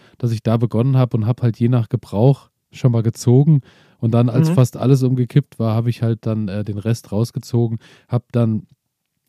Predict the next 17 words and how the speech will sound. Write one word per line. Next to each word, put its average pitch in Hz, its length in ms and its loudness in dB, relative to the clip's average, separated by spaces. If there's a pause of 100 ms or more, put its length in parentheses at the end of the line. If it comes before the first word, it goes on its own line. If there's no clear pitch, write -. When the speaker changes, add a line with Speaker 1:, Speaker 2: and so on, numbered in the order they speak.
(180)
Speaker 1:
probiert, 135 580 2
äh, 123 160 -2
Zöpfe - 380 -2
zu 156 160 -2
flechten. 139 580 0 (560)
Hab 123 160 2
ich 123 80 4
nicht 147 160 6
so 151 80 -4
gut 135 200 2
hingekriegt, 143 520 0
deswegen, 123 480 2
äh, 120 320 0 (300)
hab 131 160 4
ich 117 160 -2
einfach 123 260 4
Bünde 156 520 4